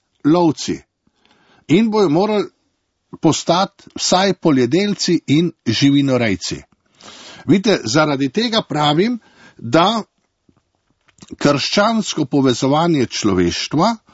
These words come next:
naleti na neke civilizacijske ovire. Ni,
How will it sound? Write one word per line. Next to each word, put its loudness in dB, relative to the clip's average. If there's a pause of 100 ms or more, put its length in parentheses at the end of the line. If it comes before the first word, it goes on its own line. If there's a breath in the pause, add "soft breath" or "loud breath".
(300 loud breath)
naleti 2
na 0
neke 0
civilizacijske 0 (100)
ovire. 2 (1700 soft breath)
Ni, 4